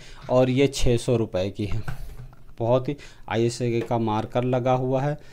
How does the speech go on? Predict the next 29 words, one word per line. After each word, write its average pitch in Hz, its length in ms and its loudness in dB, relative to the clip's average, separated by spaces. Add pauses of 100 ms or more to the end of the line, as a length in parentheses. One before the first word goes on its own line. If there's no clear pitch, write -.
(160)
सारा 127 340 4
कुछ 123 220 -2
इसमें 117 320 -4
दे 117 120 2
रखा। 127 260 -2
तो 143 160 -2
हम 135 160 0
देर 143 160 6
न 160 120 6
करते 139 300 0
हुए 139 160 4
फटाफट 127 500 -2
से - 160 -6
इसको 135 280 -4 (420)
खोल 117 240 2
लेते 110 340 -2
हैं। 95 560 -6
वाह, 110 440 0 (500)
बहुत 160 480 10
ही 175 120 12
बेहतरीन 131 580 4
है। 143 180 0 (1160)
आप 117 220 -2
लोग 120 200 0
ये 117 80 2
गाड़ी 113 400 4 (460)
देख 123 220 4
रहे 127 120 2
होंगे 117 260 2